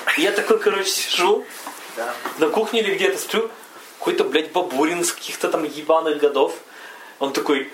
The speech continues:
Speaker 1: "Отнять и поделить". Я такой: "Блядь, а точно две тысячи восемнадцатый год на дворе?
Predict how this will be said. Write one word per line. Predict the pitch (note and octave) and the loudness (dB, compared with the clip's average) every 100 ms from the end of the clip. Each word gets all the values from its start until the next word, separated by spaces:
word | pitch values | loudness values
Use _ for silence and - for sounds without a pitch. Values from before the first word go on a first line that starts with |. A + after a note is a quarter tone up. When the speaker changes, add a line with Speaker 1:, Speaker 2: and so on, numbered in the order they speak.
| - | -10
Speaker 1:
"Отнять | C3 C3+ F#3+ B3 - | -4 0 2 0 -2
и | - | -10
поделить". | - D#3+ F3 E3+ - - | -8 -2 -2 -2 -12 -2
Я | D3 | -2
такой: | - - - - - - - - - - - - - - - | 0 -6 -8 -20 -20 -20 -20 -20 -20 -20 -20 -20 -20 -20 -10
"Блядь, | E3+ B3+ - | -2 2 2
а | - | 2
точно | G3+ B3+ F4 | 2 2 2
две | E4 D4+ | 0 0
тысячи | B3+ - A3 | 0 0 2
восемнадцатый | A3 - A3 A3+ G#3 - A3 G#3+ | 2 2 2 2 0 -4 -4 0
год | G#3 F#3 E3+ | 0 0 0
на | E3+ | 2
дворе? | D#3+ D#3+ D3+ | 4 4 2